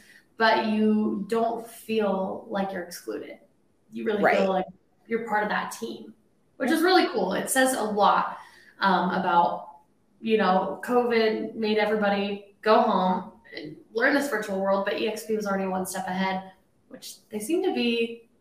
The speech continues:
Speaker 1: with a lot of their models.
Speaker 2: Yeah. Yeah. I think too, like, you know, being in the virtual world and seeing people, they become less scary almost, right? Like when you follow people on social media and then you meet them, you feel like you already know them. Same thing with the virtual world. It's like,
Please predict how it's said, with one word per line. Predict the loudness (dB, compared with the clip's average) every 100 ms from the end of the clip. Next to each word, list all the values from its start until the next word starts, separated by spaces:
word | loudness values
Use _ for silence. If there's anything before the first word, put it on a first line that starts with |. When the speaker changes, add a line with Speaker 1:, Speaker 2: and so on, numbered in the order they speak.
| _ -4
Speaker 1:
with | 0
a |
lot | 4 4
of | 4
their | 2 0
models. | -2 -4 -8 -14 -20 _ _ _ _
Speaker 2:
Yeah. | 0 0 0 -12 _ _ _ _ -8
Yeah. | -8 -10 -20 _ -6 -2
I | 2
think | 0 -2
too, | -4 -2 2
like, | 2 2 -2 -14 _ _
you | 2
know, | 2
being | 4 2
in | 2
the | 2
virtual | 2 2 0
world | 2 2 0
and | -6
seeing | -4 -2 -2
people, | -2 -2 4 6 6 4 2
they | 2
become | 2 0 -8 -4 0 2 0 -2 -6
less | -4 2 4 2 -2 -12 -18 -14
scary | -14 -8 0 2 2 2 2
almost, | 0 -2 -2 -4 -8 0
right? | 4 6 4
Like | 2 0 -2 -14 -6
when | -2 0
you |
follow | 2 0
people | 0 -2
on | -2
social | -2 -8 -8
media | -6 2 4 4 2
and | -2
then | -4
you | -6
meet | -8 -4
them, | -2 -2
you | -6
feel | -2
like | 0 0
you | -2
already | -2 -4
know | -4 -2
them. | -2 -4 -6
Same | -4 -2 -4
thing | -6
with | -8
the | -4
virtual | -4 -2 -4 0
world. | 0 2 0
It's | -2
like, | -2 -2 -6